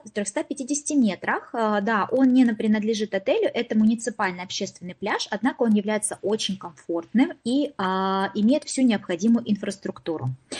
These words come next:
А, добраться до пляжа можно как пешком, так и можно добраться на тук-туках, которые курсируют на постоянной основе из отеля до,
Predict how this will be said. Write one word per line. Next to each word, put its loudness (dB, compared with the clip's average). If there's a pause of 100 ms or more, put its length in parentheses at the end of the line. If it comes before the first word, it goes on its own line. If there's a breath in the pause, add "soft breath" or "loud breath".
(440 loud breath)
А, 6
добраться 4
до 8
пляжа 2
можно 6
как 0
пешком, 2
так 0
и 4
можно 2
добраться -2
на 2
тук-туках, -6
которые 0
курсируют -2
на -4
постоянной -6
основе -6
из -4
отеля -4
до, -4